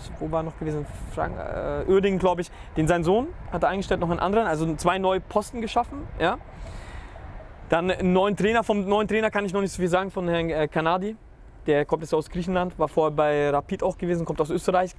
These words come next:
kann ich wenig dazu sagen, aber man hat auch gleich Gas gegeben. Der neue, äh, Sportvorstand hat gleich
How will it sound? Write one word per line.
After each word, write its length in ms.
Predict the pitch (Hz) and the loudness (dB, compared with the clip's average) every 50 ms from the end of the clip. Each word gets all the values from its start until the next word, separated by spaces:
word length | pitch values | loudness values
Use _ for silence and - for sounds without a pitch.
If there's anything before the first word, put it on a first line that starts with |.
| - - - - - - - | -20 -18 -18 -18 -16 -14 -8
kann 160 | - 151 151 | -4 -2 -2
ich 120 | 151 143 - | -2 0 0
wenig 180 | 170 175 160 | 0 2 2
dazu 240 | - 170 160 - 156 | 2 0 0 0 0
sagen, 240 | 147 160 165 180 170 | 2 2 2 2 0
aber 340 | - 151 156 151 151 147 - - - - - - - - - - - - - - - - - - - - - - | 2 2 4 4 4 2 0 -6 -20 -20 -20 -20 -18 -18 -18 -16 -16 -16 -16 -16 -14 -14 -14 -14 -14 -12 -6 0
man 160 | 156 151 165 | 0 2 2
hat 120 | 190 - | 4 2
auch 100 | 220 - | 2 2
gleich 220 | - 196 190 185 - | 4 2 2 4 4
Gas 240 | 185 170 196 - - | 2 2 2 0 -4
gegeben. 280 | 165 143 147 139 139 | -2 0 0 2 4
Der 100 | 143 147 | 4 4
neue, 420 | 156 160 170 175 175 175 180 180 156 | 4 4 4 4 4 4 4 4 4
äh, 240 | 143 156 156 156 | 2 2 2 0
Sportvorstand 560 | 151 - - 170 170 - 180 165 - 175 165 165 | 0 2 2 2 2 2 -2 -2 0 -2 -2 -2
hat 140 | 151 - | -2 2
gleich 360 | - 160 165 180 175 - - | 2 2 2 2 -2 -6 -12